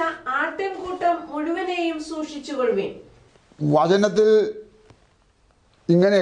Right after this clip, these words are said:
Speaker 2: എഴുതിയിട്ടുണ്ട്, "ഭൂലോകവും അതിൻ്റെ നിറവും ദൈവമേ നിൻ്റേതാകുന്നു, ഭൂമിയും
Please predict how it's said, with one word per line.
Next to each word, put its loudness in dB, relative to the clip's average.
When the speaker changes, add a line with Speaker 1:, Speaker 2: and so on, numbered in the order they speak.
Speaker 2:
എഴുതിയിട്ടുണ്ട്, 4
"ഭൂലോകവും 6
അതിൻ്റെ 4
നിറവും 4
ദൈവമേ 6
നിൻ്റേതാകുന്നു, 2
ഭൂമിയും 6